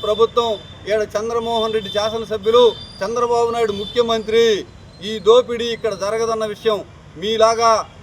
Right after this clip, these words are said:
ఇక్కడ దోపిడీ చేయాలన్న ఉద్దేశం ఉన్న నాయకులు కూడా ఇక్కడ ఉన్నారు. అధికారం ఉన్నా లేకున్నా ఎన్ని సంవత్సరాలైనా పార్టీకి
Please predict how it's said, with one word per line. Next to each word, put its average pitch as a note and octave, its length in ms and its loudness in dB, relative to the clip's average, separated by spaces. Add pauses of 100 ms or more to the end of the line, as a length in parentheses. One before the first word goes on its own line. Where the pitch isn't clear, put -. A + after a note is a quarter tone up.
(140)
ఇక్కడ G#3 180 -4 (120)
దోపిడీ A3+ 380 0 (400)
చేయాలన్న A#3 400 2 (120)
ఉద్దేశం A#3 400 2
ఉన్న A3 180 -4
నాయకులు A#3 360 -2
కూడా A#3 200 2
ఇక్కడ G3 200 -8
ఉన్నారు. G#3+ 240 -2 (360)
అధికారం A3+ 440 0 (100)
ఉన్నా A3+ 200 -4 (140)
లేకున్నా A3+ 440 0 (560)
ఎన్ని A#3 280 -6
సంవత్సరాలైనా A#3 580 -2 (180)
పార్టీకి A3+ 460 -4